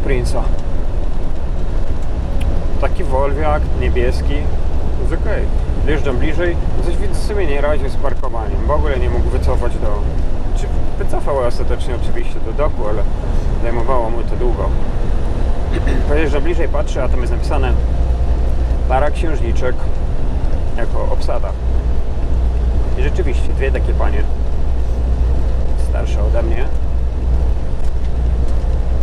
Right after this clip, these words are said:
kanadyjskie, francuski. Jedna z nich parkowała, druga, e, pomagała pani, <clears throat> otwierała drzwi.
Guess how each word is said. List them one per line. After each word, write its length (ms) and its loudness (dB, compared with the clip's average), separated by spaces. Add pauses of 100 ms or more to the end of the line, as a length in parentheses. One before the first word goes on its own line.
(720)
kanadyjskie, 720 0
francuski. 720 0 (840)
Jedna 280 0
z 60 0
nich 120 0
parkowała, 600 2
druga, 260 0
e, 60 -2 (640)
pomagała 540 0
pani, 320 0 (520)
<clears throat> 560 0
otwierała 360 0
drzwi. 220 2